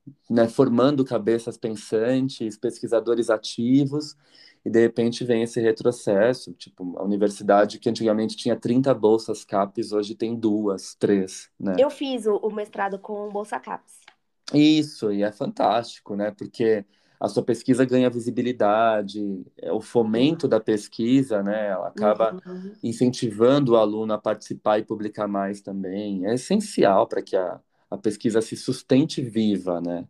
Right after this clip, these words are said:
Speaker 1: O
Speaker 2: Exato.
Speaker 1: apoio, o apoio.
Speaker 2: A pesquisa, a ciência.
Speaker 1: Exato, exatamente, né?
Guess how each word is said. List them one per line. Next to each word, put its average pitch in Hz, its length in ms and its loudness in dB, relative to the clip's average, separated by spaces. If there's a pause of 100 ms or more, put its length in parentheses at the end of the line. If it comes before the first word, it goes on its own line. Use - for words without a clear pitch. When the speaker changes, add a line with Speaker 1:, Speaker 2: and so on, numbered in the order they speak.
(140)
Speaker 1:
O - 100 4
Speaker 2:
Exato. 185 200 2
Speaker 1:
apoio, 92 200 2 (460)
o 107 100 4
apoio. 90 600 -2 (280)
Speaker 2:
A - 80 -16
pesquisa, 180 800 -4 (160)
a 175 100 -12
ciência. 165 840 -4 (120)
Speaker 1:
Exato, 107 720 2
exatamente, 110 960 -8 (320)
né? - 280 -6